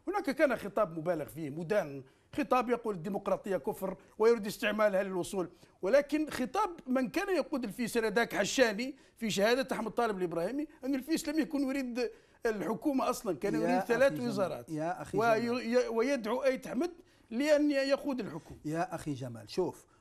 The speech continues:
Speaker 2: ولذلك قلت لك التاريخ من صفاته أنه ينصف. والله ما كثير من الشعب الجزائري ما كانوش يعرفوا هذه الحقيقة اللي،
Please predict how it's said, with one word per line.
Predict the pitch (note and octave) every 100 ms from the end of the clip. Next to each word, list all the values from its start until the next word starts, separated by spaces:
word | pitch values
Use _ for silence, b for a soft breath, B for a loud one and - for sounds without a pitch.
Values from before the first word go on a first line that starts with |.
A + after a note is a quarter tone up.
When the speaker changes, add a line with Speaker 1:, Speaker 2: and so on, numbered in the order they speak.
| b
Speaker 2:
ولذلك | C#3+ C#3+ G3 F3+
قلت | D3 C#3 -
لك | D3+ -
التاريخ | - - D3+ E3+ F3 -
من | D3+
صفاته | D#3+ - C3+ F3 E3+ D#3 D#3+ F#3
أنه | E3 D#3+ D3+
ينصف. | D#3 C#3 - D3 - - _ b b b -
والله | D3+ F#3 G#3 F#3
ما | F3+
كثير | F3+ - C#4
من | G#3+
الشعب | G3+ - F#3+
الجزائري | E3+ F#3+ G3 G3+
ما | G#3
كانوش | G#3 G#3 G3
يعرفوا | G3 F3 F#3 F#3+
هذه | F#3+
الحقيقة | F#3 F#3 E3 F3+
اللي، | G3+ F#3+